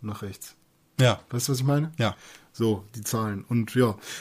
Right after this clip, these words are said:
Speaker 1: finde ich, glaub ich, ist sogar das Beste, wenn man noch nie Threes oder zwanzig achtundvierzig gespielt hat, hat eigentlich Thre-, Threes spielen sofort, aber wenn man, ähm, da mal einsteigen will, ist, glaub ich, so ein City zwanzig achtundvierzig ganz geil.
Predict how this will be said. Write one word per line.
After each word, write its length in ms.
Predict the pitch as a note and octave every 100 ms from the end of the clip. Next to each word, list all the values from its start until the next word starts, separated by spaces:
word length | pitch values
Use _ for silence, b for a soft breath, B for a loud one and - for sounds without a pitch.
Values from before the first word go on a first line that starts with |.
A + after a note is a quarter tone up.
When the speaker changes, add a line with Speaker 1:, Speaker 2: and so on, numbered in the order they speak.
| B
Speaker 1:
finde 240 | G3+ A#3
ich, 100 | B3
glaub 200 | G3 G3
ich, 140 | G3+ -
ist 160 | F#3+
sogar 220 | - F3 E3+
das 120 | -
Beste, 280 | F#3+ G3 D3+
wenn 80 | C#3+
man 100 | C#3
noch 120 | B2+
nie 300 | E3 G3+ -
Threes 540 | - D#3+ F3+ G3+ -
oder 200 | D#3 E3+ D#3+
zwanzig 300 | E3 D#3 D3
achtundvierzig 480 | - C3 F3 E3+ -
gespielt 300 | - E3+ C#3+
hat, 160 | C#3 - b b b - - -
hat 280 | - D#3 - -
eigentlich 420 | - F3 E3 C3 D3+
Thre-, 240 | - C3 C#3
Threes 300 | A#2+ C3+ D#3+
spielen 240 | - E3+ C#3+
sofort, 340 | A#2 C3 - B B B -
aber 360 | C#3+ E3+ C#3+ - C#3
wenn 160 | C#3
man, 280 | D3 C#3 C#3 C#3+
ähm, 420 | C#3 B2+ B2 B2 b b b -
da 100 | C3
mal 160 | C3 B2
einsteigen 580 | C3+ F#3 - B2+ B2 A2
will, 240 | C3+ D#3+
ist, 200 | D3+ -
glaub 140 | D3+ C#3
ich, 80 |
so 80 | D3
ein 80 | C3+
City 400 | - - F3+ D3
zwanzig 360 | - B2 - A#2+
achtundvierzig 520 | - - C#3 - C3+
ganz 220 | C3+ -
geil. 340 | G3+ D3 F#2